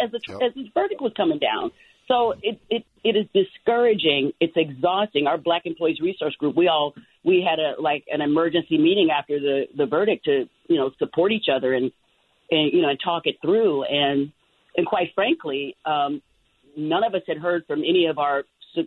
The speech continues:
Speaker 1: so-called allies within the organization. They were,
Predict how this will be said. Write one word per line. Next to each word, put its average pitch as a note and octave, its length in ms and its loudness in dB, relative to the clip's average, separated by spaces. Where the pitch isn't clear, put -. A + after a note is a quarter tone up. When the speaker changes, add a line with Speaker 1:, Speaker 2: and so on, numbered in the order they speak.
Speaker 1:
so-called D#3+ 500 0
allies D3 460 -4
within C#3 200 -10
the C#3 100 -8
organization. C#3 680 -2
They D3+ 140 2
were, C#3+ 240 -2